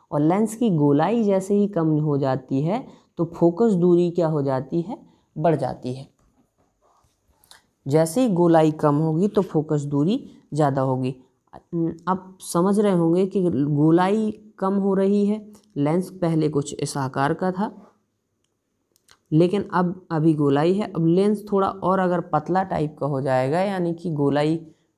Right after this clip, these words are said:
का पतला कम हो, पतला हो, होने का मतलब है उसकी गोलाई कम हो रही है, और गोलाई कम होने का मतलब है कि उसकी जो फोकस दूरी है, फोकस दूरी क्या हो रही है, बढ़ रही है। और जैसे ही फोकस दूरी बढ़ जाती है तो जो लेंस की क्षमता होती है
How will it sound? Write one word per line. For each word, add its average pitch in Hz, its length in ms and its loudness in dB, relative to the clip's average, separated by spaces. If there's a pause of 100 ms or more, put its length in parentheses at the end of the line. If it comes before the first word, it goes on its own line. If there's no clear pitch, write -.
(160)
का 156 80 -4
पतला 190 380 0
कम 180 180 -2
हो, 170 140 -2
पतला 165 480 -2
हो, 180 160 2
होने 156 440 -4
का 139 140 -6
मतलब 131 320 -4
है 196 80 -6
उसकी 170 280 -6
गोलाई 139 420 0
कम 208 200 -2
हो 160 160 0
रही 131 260 -2
है, 165 100 -10 (380)
और 143 120 -2
गोलाई 185 400 2
कम 190 180 -2
होने 151 320 0
का 143 140 -4
मतलब 127 380 -4
है 170 200 0
कि 196 120 -4
उसकी 165 340 -2
जो 147 500 2 (420)
फोकस 180 360 2
दूरी 143 400 0
है, 170 400 -6 (200)
फोकस 160 280 0
दूरी 185 360 2
क्या 185 140 0
हो 180 120 0
रही 185 200 2
है, 220 100 -2
बढ़ 151 240 0
रही 127 220 -4
है। 147 120 -8 (420)
और 151 80 0
जैसे 170 340 2
ही 262 80 2
फोकस 202 400 -2
दूरी 190 280 2
बढ़ 151 220 2
जाती 139 400 0
है 208 80 -2
तो 202 180 -2
जो 175 120 0
लेंस 160 340 0
की 196 160 -4
क्षमता 156 380 -4
होती 143 400 -2
है 185 220 -4